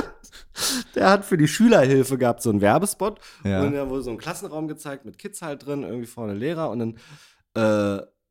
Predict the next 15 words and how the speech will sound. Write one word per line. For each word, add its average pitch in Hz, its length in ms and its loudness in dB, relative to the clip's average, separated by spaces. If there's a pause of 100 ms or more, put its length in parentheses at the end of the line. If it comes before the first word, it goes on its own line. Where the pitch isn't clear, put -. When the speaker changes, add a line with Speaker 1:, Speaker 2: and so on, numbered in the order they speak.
(100)
Speaker 1:
meldet 127 440 -6
sich, - 320 -10 (460)
sollte 123 340 -6
er 113 140 -8
sich 101 160 -16
melden 143 360 -4
und 143 140 -8
sollte 135 280 -4
dann 123 180 -8
irgendwie 110 260 -8
sagen, 98 360 -2 (520)
„Das - 200 0
verstehe 120 520 0
ich - 240 -10
nicht.“ - 420 -10